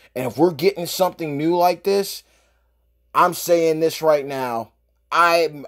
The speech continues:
my, I understand expectations versus reality. The reality of it is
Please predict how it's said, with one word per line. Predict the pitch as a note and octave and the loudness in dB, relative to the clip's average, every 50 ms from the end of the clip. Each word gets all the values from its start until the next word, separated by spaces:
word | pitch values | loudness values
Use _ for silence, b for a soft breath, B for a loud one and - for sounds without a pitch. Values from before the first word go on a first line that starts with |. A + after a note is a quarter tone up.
| - B2+ | -14 -6
my, | B2+ D3+ E3+ F3 F3+ F3 E3 C3 - C3 C#3 C#3 C3+ - _ _ _ - | -4 -2 0 2 2 2 0 -2 -6 -12 -12 -12 -12 -14 _ _ _ -2
I | E3+ E3+ E3+ E3+ E3 - | 0 0 0 0 -2 -2
understand | F#3 F#3+ F#3 F3 E3+ - - F#3 F3+ F3 F3 E3+ E3+ D#3+ - | -4 -2 -2 -4 -6 -6 -4 -2 -2 0 0 -2 -4 -2 -4
expectations | D#3+ E3 - - D#3+ C#3 - D#3 E3 D#3 C#3 D3 C#3 | -4 -4 -4 -8 -16 -12 -8 -6 -6 -6 -6 -10 -8
versus | C3 C#3+ C#3+ C3 B2 B2 | -6 -6 -6 -6 -8 -10
reality. | A#2 A2+ A2+ A#2+ B2 B2+ B2+ B2+ B2+ B2+ B2+ | -8 -4 -2 0 2 2 2 2 2 0 -4
The | A2 G#2+ | -6 -8
reality | G#2 A2 B2+ D3+ D#3+ E3 D#3+ D#3 D#3 | -6 -4 0 2 4 4 4 2 0
of | D#3 D#3 D3 | -2 -2 -2
it | C#3+ C#3+ | -2 -2
is | D3+ D#3 D#3+ D#3 | -2 -2 -4 -4